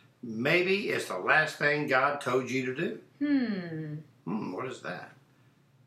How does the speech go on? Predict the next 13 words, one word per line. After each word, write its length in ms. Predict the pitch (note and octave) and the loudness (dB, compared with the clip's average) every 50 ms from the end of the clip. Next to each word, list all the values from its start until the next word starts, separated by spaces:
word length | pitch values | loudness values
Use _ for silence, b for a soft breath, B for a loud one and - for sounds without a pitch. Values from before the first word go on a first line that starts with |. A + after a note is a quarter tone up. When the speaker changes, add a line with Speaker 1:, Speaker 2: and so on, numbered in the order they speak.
| _ _ _ - | _ _ _ 0
Speaker 1:
Has 200 | C#3+ C3+ B2 A#2+ | 0 0 2 0
the 80 | C3 B2 | -2 -4
flow 340 | - D3 D3 F3 F#3+ G3 | 0 2 4 4 6 4
in 80 | G3 F#3+ | 4 2
your 200 | F#3+ F#3+ G3 F#3 | 2 2 2 4
life 360 | D#3+ C3+ B2+ B2 C3 C3 C3 | 4 4 4 4 2 2 0
stopped, 640 | - - - - - C#3+ B2 A2 - - - - - - _ _ _ _ _ _ _ _ _ _ _ _ _ _ _ _ _ _ - | -2 -2 -2 2 2 2 4 2 0 -4 -6 -12 -16 -20 _ _ _ _ _ _ _ _ _ _ _ _ _ _ _ _ _ _ -10
leaving 440 | A#2+ C3 D#3 E3+ E3+ E3+ E3+ D#3 D3+ | -4 0 2 4 4 2 2 0 0
you 160 | D3+ D#3 - | 0 -2 -2
feeling 380 | - - D3 C3+ B2 A#2 G#2+ - | 0 0 0 0 0 0 -4 -4
frustrated 680 | - C3 C#3 C#3+ C#3+ - - D3 D3 D3+ F3 E3+ - | -2 0 0 0 0 0 2 2 2 2 0 -4 -6
and 100 | G2 - - | -6 -8 -6
stuck? 480 | - - - C3 C3 - - - - | -6 -4 -2 -2 -2 -2 -4 -8 -14